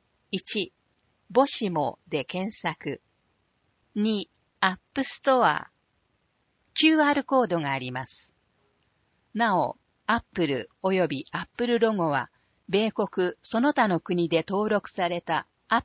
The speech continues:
プルアイエヌシードットの商標です。アップストアは、アップルアイエヌシードットのサービスマークです。三、Googleプレイ。キューアールコードがあります。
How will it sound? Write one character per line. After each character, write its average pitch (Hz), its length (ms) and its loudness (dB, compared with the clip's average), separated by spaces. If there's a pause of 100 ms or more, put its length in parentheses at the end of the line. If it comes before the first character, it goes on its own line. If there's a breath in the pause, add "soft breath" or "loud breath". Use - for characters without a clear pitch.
プ 180 140 -2
ル 139 240 -2
ア 185 160 0
イ 240 140 0
エ 233 60 0
ヌ 220 120 0
シ 208 300 -2
ー 175 40 -4
ド 185 120 -2
ッ - 60 -10 (100)
ト 175 120 -2
の 165 120 0
商 196 260 -2
標 175 260 2
で 147 140 -6
す。 - 260 -18 (1120)
ア 185 100 2
ッ 185 60 -6 (100)
プ 262 100 2
ス - 120 -8
ト 247 200 4
ア 165 100 4
は、 139 220 0 (420)
ア 190 100 -2
ッ - 60 -8 (160)
プ 170 100 -2
ル 135 260 -2
ア 196 140 -2
イ 214 120 0
エ 202 80 0
ヌ 196 100 0
シ 180 320 -2
ー - 20 -20
ド 147 100 -2
ッ 139 160 -8
ト 160 100 -2
の 156 160 0
サ 202 200 -4
ー 233 60 4
ビ 226 120 -4
ス 220 180 -8
マ 202 160 2
ー 156 60 -2
ク - 160 -12
で 120 140 -8
す。 - 260 -20 (1120)
三、 214 460 0 (480)
Google 269 520 4
プ 220 120 -2
レ 202 180 4
イ。 123 140 -6 (880)
キ 302 220 4
ュ 294 40 2
ー 269 160 4
ア - 20 6
ー 254 40 0
ル 247 100 0
コ 254 220 0
ー 220 60 -2
ド 185 100 -4
が 151 120 0
あ 143 60 -2
り 135 160 -6
ま 135 140 -6
す。 - 240 -18